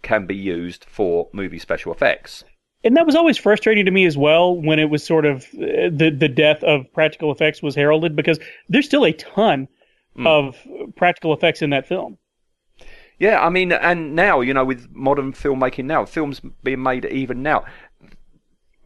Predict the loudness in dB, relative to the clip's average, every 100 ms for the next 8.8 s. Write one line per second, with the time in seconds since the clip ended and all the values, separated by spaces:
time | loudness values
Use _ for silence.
0 | -6 -4 -2 0 0 0 -2 0 -2 -2
1 | -2 0 2 0 0 -2 -6 -6 -6 -6
2 | -2 -2 0 -2 -2 -4 -6 -4 -2 0
3 | 2 0 -2 _ -8 -2 0 0 0 -2
4 | -2 0 2 2 4 2 2 -2 -10 -14
5 | -18 _ -20 -20 -10 -6 -2 -2 -4 -12
6 | -20 _ -6 -4 -4 -2 -2 -2 -2 -2
7 | -2 -8 -12 -10 -8 -4 -2 0 -2 -6
8 | -2 0 0 0 -4 -4 -6 -8